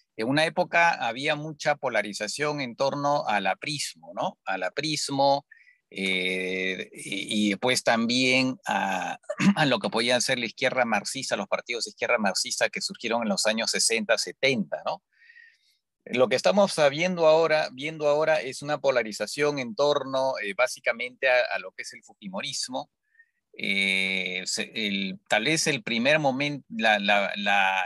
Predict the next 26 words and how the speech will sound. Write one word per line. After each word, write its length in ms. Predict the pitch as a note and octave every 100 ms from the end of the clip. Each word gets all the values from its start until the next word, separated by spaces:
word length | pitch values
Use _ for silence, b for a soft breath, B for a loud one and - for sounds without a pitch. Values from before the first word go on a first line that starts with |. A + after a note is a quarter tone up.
| - G2+
eh, 160 | F#2 _
un 100 | B2+
momento 520 | B2+ C3+ C3+ C#3 C3+
importante 880 | A2+ G#2 G#2 G2+ C#3+ C#3+ C3 A#2+
de 120 | G#2 G#2+
esta 600 | - B2 A#2 A2 G2 F2+ -
polarización 1080 | G2+ F#2+ F#2 - G2 - - C3 C3 B2+ - _ _ _ _
fueron 460 | - A#2+ A#2+ A#2+
las 160 | A2+ -
elecciones 840 | G2+ F#2+ - B2+ A#2+ A#2 A#2 -
del, 720 | G2+ G2+ F#2 F2+ F2 E2+ E2 -
del, 360 | G#2 F#2+ F2+ F2
este, 1080 | E2+ - - F2+ F2 E2+ E2+ E2+ E2+ E2+ _ _ _
del 180 | G#2+ G2+
dos 220 | G2+ -
mil, 320 | C#3 B2+ D2+
¿no? 200 | D#2+ C3 -
Esas 240 | G#2+ G#2+
elecciones, 800 | G#2 G2 - A#2 A#2 A#2 A#2 - b b b _ -
eh, 480 | F2+ F2+ F2+ F2+ G2
que 140 | F#2+
finalmente 720 | B2+ A2+ A2+ A2 G#2+ B2+ B2+
fueron 320 | G#2+ G#2+ G2+ G#2
consideradas, 880 | G#2+ - F#2+ F#2+ G#2 G#2 G#2+ G#2 G2+
este, 920 | F2 - F2+ E2 E2 D#2 D#2 D2+ D2
fraudulentas. 1000 | - F#2+ F#2 F#2+ A#2+ B2 G#2 A#2 A2+ -